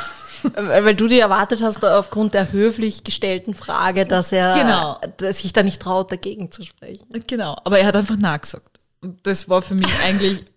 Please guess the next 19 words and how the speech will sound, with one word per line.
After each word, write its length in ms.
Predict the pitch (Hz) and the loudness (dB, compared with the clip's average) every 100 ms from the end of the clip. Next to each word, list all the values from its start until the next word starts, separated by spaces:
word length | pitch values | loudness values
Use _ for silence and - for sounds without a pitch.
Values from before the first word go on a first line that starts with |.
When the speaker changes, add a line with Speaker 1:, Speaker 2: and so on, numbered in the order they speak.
| _ | _
Speaker 2:
ganz 240 | 208 233 | 2 4
Speaker 1:
Ah, 140 | 220 208 | 4 4
watschen. 140 | 220 | 4
Speaker 2:
schlimm, 200 | 233 208 | 6 6
weil, 360 | 202 - 185 - | 6 4 2 2
<laughs> 20 | - | 2
watschen. 500 | 190 185 - 214 180 | 2 2 2 -2 -2
Und 200 | 185 180 - - - 415 | -6 -6 -10 -16 -4 2
ich 100 | 415 | 4
habe 160 | 208 196 | 4 4
auch 60 | 240 | 4
nicht 220 | 226 220 | 2 0
gewusst, 220 | 202 220 | -6 -6
wie 60 | - | -4
das 160 | 214 - | -4 -4
Gespräch 400 | 202 - 175 185 | -8 -8 -8 -8
jetzt 220 | 190 - | -8 -4
weitergeht, 800 | 151 214 - 175 147 151 147 - _ _ | -2 -2 -6 -10 -8 -12 -12 -20 _ _
weil 600 | _ 165 175 170 175 175 | _ -4 -2 0 -2 -4